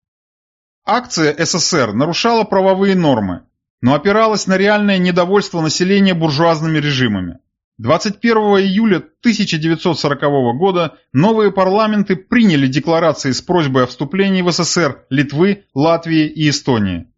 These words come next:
В экономику новых республик были сделаны крупные вложения для быстрого выхода из кризиса. После отделения от России эти республики не смогли встроиться в западную экономическую систему, и социальное положение было тяжелым.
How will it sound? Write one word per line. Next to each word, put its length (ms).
В 100
экономику 520
новых 340
республик 600
были 240
сделаны 480
крупные 420
вложения 760
для 220
быстрого 460
выхода 320
из 120
кризиса. 640
После 280
отделения 540
от 100
России 600
эти 220
республики 540
не 120
смогли 400
встроиться 520
в 60
западную 520
экономическую 640
систему, 640
и 80
социальное 540
положение 640
было 260
тяжелым. 600